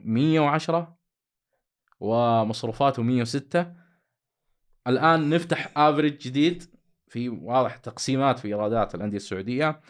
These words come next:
الافريج الجديد، عفوًا، قبل الافريج الفتح كانت ايراداته مية وستة وستين مليون ريال، قريبه جدًا من نادي الشباب،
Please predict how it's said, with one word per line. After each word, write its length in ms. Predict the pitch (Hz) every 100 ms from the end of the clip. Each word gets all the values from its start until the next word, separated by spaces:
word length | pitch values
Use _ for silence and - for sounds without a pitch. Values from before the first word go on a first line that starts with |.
| - _ -
الافريج 440 | 104 135 139 127
الجديد، 480 | 120 117 131 156 160 - - _ _ _ 131
عفوًا، 320 | 139 104 85 _ _ 113
قبل 180 | 139 131
الافريج 540 | 107 139 143 170 170 - _ _ _ 117
الفتح 480 | - 139 - - - -
كانت 300 | 107 107 -
ايراداته 520 | 117 107 127 117 101
مية 240 | 113 117
وستة 380 | 104 - 127 -
وستين 340 | 104 - 113
مليون 200 | 107 113
ريال، 360 | 101 104 131 143 - _ _ _ _ _ _ _ _ _ _ -
قريبه 260 | 131 131
جدًا 340 | 120 131 127 113
من 140 | 107
نادي 200 | 113 120
الشباب، 500 | 110 - 104 117 -